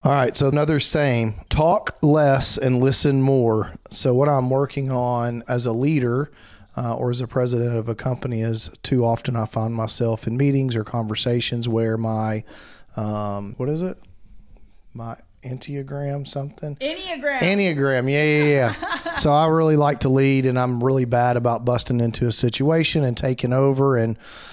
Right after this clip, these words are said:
Speaker 1: you know, do this, do this, do this, oh, do this this way, do this that way. And, um, what I'm gonna carry forward is, uh, talk less and listen more, allow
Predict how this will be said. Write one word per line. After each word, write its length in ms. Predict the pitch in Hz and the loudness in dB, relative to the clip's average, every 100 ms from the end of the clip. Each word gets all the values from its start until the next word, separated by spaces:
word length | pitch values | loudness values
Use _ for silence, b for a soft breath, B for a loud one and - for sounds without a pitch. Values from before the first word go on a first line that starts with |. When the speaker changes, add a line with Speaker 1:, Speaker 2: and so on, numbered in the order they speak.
| B - | B -2
Speaker 1:
you 120 | 131 | 2
know, 180 | 110 107 | 2 2
do 180 | 123 | 2
this, 220 | 123 143 - | 2 2 2
do 160 | 131 | 2
this, 260 | 127 139 131 | 4 2 2
do 140 | 123 | 0
this, 360 | 123 139 135 131 | 4 4 2 2
oh, 180 | 131 127 | 2 4
do 180 | 131 | 4
this 220 | 127 131 - | 4 0 2
this 260 | 127 - | 0 2
way, 220 | 127 123 | 4 4
do 180 | 120 120 | 4 4
this 240 | 120 120 - | 4 2 2
that 220 | 120 120 | 0 2
way. 380 | 120 117 120 - | 2 2 0 0
And, 500 | 113 113 117 117 117 | -2 0 -2 -4 -4
um, 460 | 117 117 117 117 113 B B | -2 0 0 -2 -4 B B
what 140 | - 151 | 0 2
I'm 80 | 143 | 2
gonna 140 | 127 | 0
carry 320 | - 135 131 | 0 2 2
forward 460 | 117 127 131 135 127 | 0 -2 0 0 0
is, 600 | 123 120 117 117 117 - B B B B 123 | 0 2 2 0 -2 -4 B B B B -2
uh, 420 | 110 107 104 110 | 0 0 0 0
talk 320 | 147 156 - | 2 2 2
less 300 | 151 147 - | 2 2 2
and 120 | 131 | 2
listen 300 | 135 127 123 | 2 2 2
more, 320 | 120 120 117 | 2 2 2
allow 320 | 113 123 127 | 2 2 2